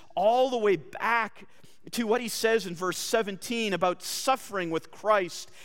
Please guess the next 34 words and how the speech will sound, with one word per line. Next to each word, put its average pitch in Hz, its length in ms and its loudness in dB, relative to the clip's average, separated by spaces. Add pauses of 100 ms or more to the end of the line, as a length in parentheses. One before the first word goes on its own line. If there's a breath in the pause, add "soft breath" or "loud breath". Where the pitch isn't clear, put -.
and 214 120 0
then 220 100 0
what 208 80 4
he 196 60 -6
says 214 280 0
in 196 60 -6
verse 190 240 -2
eighteen 226 560 0
about 175 240 0
the 170 80 -6
sufferings 180 960 -2 (400 loud breath)
of 190 240 2
this 180 220 -6
present 156 580 -6
time. 135 720 -4 (600)
That's 254 280 0
the 175 160 -6
weakness 156 640 -4
that 175 160 2
is 165 160 -4
in 175 80 -4
view 208 300 -6
here, 143 320 -4
the, 156 180 0 (220 loud breath)
the 214 100 4
groaning 196 680 0
that 175 180 2
we 196 140 -4
read 226 260 2
about 170 320 2
in 202 120 -4
those 202 220 0
preceding 196 720 -6
verses. 185 880 -8